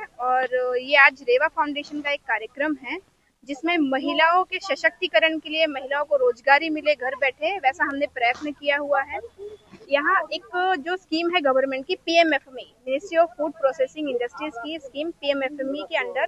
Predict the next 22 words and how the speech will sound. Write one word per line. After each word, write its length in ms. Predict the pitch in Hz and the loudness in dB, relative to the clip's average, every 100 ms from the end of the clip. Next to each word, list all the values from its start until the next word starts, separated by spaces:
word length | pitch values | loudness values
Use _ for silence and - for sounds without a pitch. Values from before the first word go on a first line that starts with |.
| - _ 302 | -6 _ -6
बहनों 420 | 311 277 311 370 | 4 6 6 6
ने 100 | 403 | 4
हमारे 320 | 370 311 330 | 2 0 2
यहाँ 160 | 330 330 | 0 2
सोलर 300 | 277 262 277 | 4 4 4
ड्रायर 300 | 262 262 262 | 6 4 4
की 120 | 302 | -6
मशीनें 440 | 254 240 285 330 | -10 -8 -2 -2
ली 140 | 285 269 | -2 -6
हुई 280 | 277 247 269 | -8 -12 -12
हैं 120 | 330 - - - - _ - | -16 -16 -20 -20 -20 _ 6
और 300 | 269 302 320 | 6 8 4
उस 360 | - 359 392 339 | 0 -4 -2 0
मशीन 460 | 320 - 370 381 | 0 0 -2 0
में 220 | 339 196 - _ 254 | -2 -4 -12 _ 2
वो 80 | |
लोग, 320 | 285 320 359 381 | 4 4 2 -2
अ, 480 | 381 330 254 262 | -4 -2 0 0
साग 340 | 262 - 277 330 | 0 6 6 6
भाजी 460 | 294 302 254 285 | 4 2 2 -4
को 140 | 320 370 | -6 -6
सुखाएंगे 680 | - 285 285 254 202 165 | -6 -4 -2 -2 -6 -18